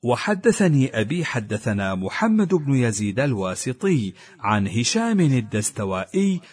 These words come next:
وشعبة جميعا عن قتادة عن أنس بن مالك عن النبي صلى الله عليه وسلم قال: "البزاق". وقال يزيد والضحاك بن مخلد في حديثهما:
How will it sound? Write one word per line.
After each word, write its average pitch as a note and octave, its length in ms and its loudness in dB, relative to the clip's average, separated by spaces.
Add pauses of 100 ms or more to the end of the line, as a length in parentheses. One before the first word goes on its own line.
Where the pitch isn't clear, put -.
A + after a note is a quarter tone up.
(140)
وشعبة G#2+ 680 2
جميعا A2 680 0
عن G2 220 -2
قتادة E3+ 680 0
عن A2 200 0
أنس G2 420 -4
بن F3 260 0
مالك F#2+ 520 -2 (320)
عن G3+ 260 4
النبي F3 580 2
صلى B2+ 320 0
الله G#2+ 460 2
عليه F#2+ 440 -2
وسلم A2+ 600 0
قال: G2 600 -2 (360)
"البزاق". C3 1160 0 (200)
وقال G2+ 380 -4
يزيد B2+ 440 -2
والضحاك G#2+ 840 0
بن G2 260 -4
مخلد F#2+ 580 -6 (260)
في D#3 240 0
حديثهما: B2 1080 0